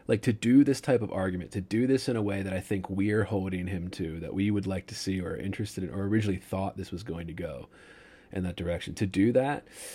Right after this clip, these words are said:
you gotta burn some bridges. If you're gonna do this honestly, you're gonna lose some friends, kind of thing, 'cause you're gonna have to talk about kind of, like, I don't know,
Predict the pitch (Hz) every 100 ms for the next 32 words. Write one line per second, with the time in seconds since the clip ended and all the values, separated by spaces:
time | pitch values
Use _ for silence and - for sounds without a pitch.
0 | - - - 110 147 131 117 110 110 104
1 | 85 90 - - - 95 117 120 113 104
2 | 95 95 117 - 143 147 131 117 123 107
3 | 104 - 107 - 95 98 127 - - -
4 | 120 120 110 143 139 123 117 113 98 -
5 | 104 101 104 101 - 104 98 92 - _
6 | _ _ _ _ _ _ _ - 113 107
7 | 95 92 98